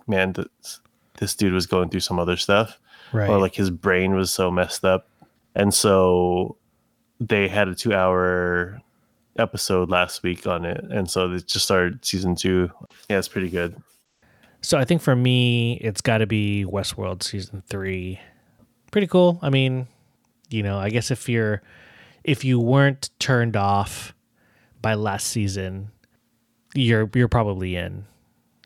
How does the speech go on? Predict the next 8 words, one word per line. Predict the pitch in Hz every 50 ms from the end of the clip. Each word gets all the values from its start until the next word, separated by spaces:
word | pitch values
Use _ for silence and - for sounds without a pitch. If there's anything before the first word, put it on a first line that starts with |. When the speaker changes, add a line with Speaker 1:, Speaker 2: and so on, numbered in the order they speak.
| _ -
Speaker 2:
If | - 135 - -
you | 123 117 113
were | 113 135 156 165 175
turned | 170 - - 147 127 117
off | 110 107 104 -
by | - 104 101
last | 101 101 95 98 95 - -
season, | - 101 95 92 90 95 92 90 90 90 90 90